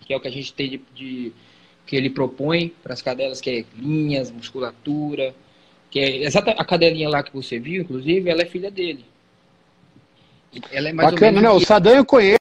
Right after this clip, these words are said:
Speaker 2: é
Speaker 1: ele
Speaker 2: um
Speaker 1: vem,
Speaker 2: cachorro fantástico,
Speaker 1: ele veio
Speaker 2: cara.
Speaker 1: pra, que ele vem pra Grécia. Então, assim, a tendência é que eu vá fazer cada vez mais esse tipo de investimento, né, caminhando nesse sentido, né? Se não,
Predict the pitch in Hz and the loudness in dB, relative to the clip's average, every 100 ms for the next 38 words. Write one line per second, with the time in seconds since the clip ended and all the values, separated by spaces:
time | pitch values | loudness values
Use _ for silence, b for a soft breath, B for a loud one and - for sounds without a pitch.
0 | _ 240 240 226 226 220 214 175 240 240 | _ 6 8 8 4 4 6 8 8 8
1 | 233 277 254 214 165 156 139 156 175 175 | 6 4 6 6 6 4 2 0 0 -4
2 | 160 - _ _ _ _ _ _ _ _ | -8 -10 _ _ _ _ _ _ _ _
3 | _ _ _ _ _ _ _ _ _ _ | _ _ _ _ _ _ _ _ _ _
4 | 156 151 160 165 160 170 170 202 214 - | -2 0 -2 -6 -6 -6 -6 -8 -10 -12
5 | 165 - _ _ _ 240 233 269 - _ | -16 -16 _ _ _ -10 -8 -10 -14 _
6 | - 208 226 - 247 226 202 180 175 185 | -8 -4 -4 -4 -2 -2 -2 -6 -2 -4
7 | 185 185 185 196 190 190 170 165 180 175 | -4 -4 -4 -4 -2 -2 -2 -4 -4 -8
8 | 165 156 165 165 175 170 185 180 - _ | -10 -4 -4 -2 -4 -2 -2 -4 -14 _
9 | - 135 - 160 165 165 175 175 175 - | -18 -12 -8 -4 -4 -4 -4 -4 -4 -6
10 | 202 226 - 135 113 _ b _ 147 143 | -10 -6 -6 -6 -8 _ b _ -4 -4
11 | - 277 269 226 202 143 | -4 -2 0 4 4 2